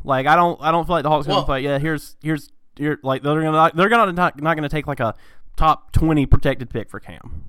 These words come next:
Speaker 2: Well, yeah, obviously, if it's like, "Hey, here's our first round pick this year," and it's, like, the Milwaukee Bucks, no, <laughs> like, I'm good. Like, I still value Cam more than, like, the twenty-seventh overall pick,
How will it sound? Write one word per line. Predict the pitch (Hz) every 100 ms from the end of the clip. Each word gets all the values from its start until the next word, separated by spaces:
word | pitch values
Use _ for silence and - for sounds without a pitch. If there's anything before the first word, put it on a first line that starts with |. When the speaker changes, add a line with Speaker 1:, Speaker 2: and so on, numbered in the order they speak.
| - - -
Speaker 2:
Well, | 151
yeah, | 160 151
obviously, | 120 127 120 117 117
if | 110
it's | 123 -
like, | 113 104
"Hey, | - 131
here's | 113 127 127
our | 120
first | 107 117 110
round | 104 104
pick | 110 -
this | 95
year," | 90 90
and | 95 104
it's, | 107
like, | 110 101
the | 107
Milwaukee | 110 113 110 113 123
Bucks, | 98 104 139 - - - _ _ _ _
no, | 95 220 135 92 113 165
<laughs> | -
like, | 175 180
I'm | 311
good. | 240 117 135 170 139 -
Like, | 143 127 - - - -
I | 139
still | - 185
value | 139 151 139
Cam | - 143 131 127
more | 120 131
than, | 120 113
like, | 104 95
the |
twenty-seventh | 92 117 120 117 117 113
overall | 110 110 104
pick, | - 135 113 -